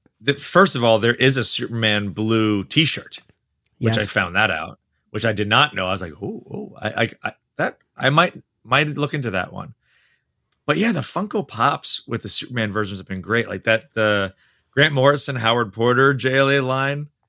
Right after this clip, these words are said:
Speaker 1: I love that Superman long hair version. It looks so good.
Speaker 2: That one is in the display case behind me. We'll be busting that
Speaker 1: Yeah.
Speaker 2: out too, 'cause we're gonna cover the Morrison J L A. We got, this is, this
Speaker 1: Oh.
Speaker 2: event, man. This is, this is gonna be a lot of
Speaker 1: I
Speaker 2: fun.
Speaker 1: love that. That run is so still good. I
Speaker 2: Yeah.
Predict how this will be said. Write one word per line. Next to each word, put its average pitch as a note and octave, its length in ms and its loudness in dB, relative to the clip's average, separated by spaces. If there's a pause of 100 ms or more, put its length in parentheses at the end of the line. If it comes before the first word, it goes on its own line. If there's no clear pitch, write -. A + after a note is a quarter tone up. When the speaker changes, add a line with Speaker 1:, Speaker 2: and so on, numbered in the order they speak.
(460)
Speaker 1:
I E3 100 4
love F3 420 4
that A#2+ 200 0
Superman G#2 480 -4
long G2+ 220 -6
hair F#2+ 180 -4
version. F2 400 -10
It G#2+ 60 -12
looks C3+ 180 -4
so F#3+ 140 0
good. E3 320 -2 (340)
Speaker 2:
That C3+ 180 2
one F3+ 140 2
is C#3 120 2
in C3+ 80 4
the B2+ 80 2
display C#3 400 4
case A#2 280 -2
behind C3 420 -2
me. - 80 -10
We'll B2+ 100 -2
be B3+ 120 2
busting B3+ 440 0
that B3 180 2
Speaker 1:
Yeah. A3+ 100 6
Speaker 2:
out F#3+ 80 2
too, C#4 120 0
'cause D3+ 160 -2
we're F3+ 120 -6
gonna D4 160 2
cover C#4 340 4
the A#3 100 2
Morrison A3+ 480 4
J A3 200 2
L A3 160 2
A. C4 200 2
We - 140 0
got, - 140 -4
this - 180 2
is, F3+ 140 0
this - 200 2
Speaker 1:
Oh. F3+ 40 8
Speaker 2:
event, D3 280 4
man. G2+ 340 -4
This F3 180 0
is, A#2+ 360 -4
this D3 140 0
is D3 140 -2
gonna C#3 120 0
be A#2+ 80 -2
a G#2+ 40 -2
lot A2+ 160 -2
of C3+ 60 4
Speaker 1:
I C#3+ 40 8
Speaker 2:
fun. B2 100 4
Speaker 1:
love B2 400 0
that. C3 240 2 (120)
That C3+ 200 2
run G#2 280 -4
is F2 160 -8
so F#2+ 280 -4
still E2+ 320 -8
good. D#2+ 260 -18 (840)
I A#2 100 -4
Speaker 2:
Yeah. A#2 140 2